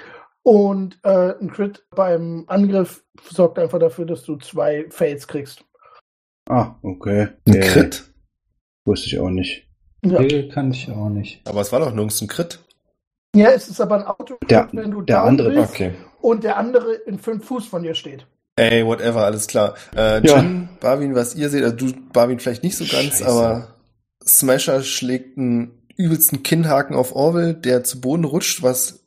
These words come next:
Speaker 3: Smasher nicht davon abhält, sich nochmal über ihn zu stellen und nochmal ihm voll in die Seite zu schlagen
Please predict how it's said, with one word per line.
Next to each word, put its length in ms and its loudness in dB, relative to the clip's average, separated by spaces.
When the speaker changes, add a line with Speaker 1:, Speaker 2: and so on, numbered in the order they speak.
Speaker 3:
Smasher 360 0
nicht 180 0
davon 220 -2
abhält, 340 -2
sich 140 -10
nochmal 180 -4
über 160 0
ihn 100 -2
zu 120 -6
stellen 240 -2
und 140 -2
nochmal 360 0
ihm 100 -4
voll 220 0
in 60 0
die 60 0
Seite 300 -2
zu 140 -2
schlagen 460 0